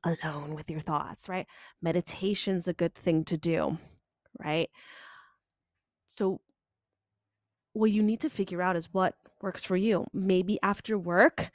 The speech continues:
you like to go to the gym. That's what I do. You go to the gym and you work out for an hour. That keeps you, it relieves stress, right? And it keeps you in the moment.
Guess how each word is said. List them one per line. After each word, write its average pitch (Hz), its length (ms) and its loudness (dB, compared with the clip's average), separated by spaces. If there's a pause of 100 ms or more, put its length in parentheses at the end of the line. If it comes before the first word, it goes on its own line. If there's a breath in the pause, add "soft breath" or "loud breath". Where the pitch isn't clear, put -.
(280 loud breath)
you 220 180 2
like 170 220 4
to 202 100 -8
go 175 280 -4
to - 140 -2
the 185 120 0
gym. - 340 2
That's 196 220 8
what - 80 -4
I - 160 0
do. 180 340 6 (320 loud breath)
You 180 100 2
go 170 140 8
to 170 80 6
the 185 60 4
gym 180 420 4 (800)
and 185 200 -2
you 196 120 -2
work 214 200 2
out 302 220 8
for 202 180 6
an 180 60 4
hour. - 400 -2 (500 loud breath)
That 180 160 -4
keeps - 380 -8
you, 202 240 -4 (460 soft breath)
it 185 100 0
relieves 175 320 -2
stress, - 760 -4
right? 185 280 -2 (320 loud breath)
And 214 80 0
it 214 80 2
keeps - 340 -8
you 185 80 -2
in 185 80 2
the 185 60 2
moment. 196 500 2